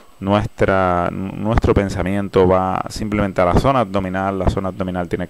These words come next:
que trabajar, tiene que concentrarse y aislarla. Muy bien, ahí ahora nuestra zona lumbar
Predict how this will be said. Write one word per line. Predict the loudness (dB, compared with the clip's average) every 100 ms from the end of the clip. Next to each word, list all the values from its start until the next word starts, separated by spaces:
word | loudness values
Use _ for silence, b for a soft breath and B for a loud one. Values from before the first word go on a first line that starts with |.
| -6
que | -6
trabajar, | -6 -2 0 0 0 -2 -2
tiene | -2 -6 -4
que | -6
concentrarse | -4 2 2 2 -2 0 0 0 -2
y | -2
aislarla. | -2 2 2 2 0 -2 b b b b b b b
Muy | -4 -2
bien, | 0 0 -2 -4 -8 -8
ahí | -6 -4 -4 -4 -6 -8
ahora | -4 0 2 2 0 -6 -16 -20 -12 -4
nuestra | 0 2 2 0
zona | 2 2 2
lumbar | 2 4 6 6 2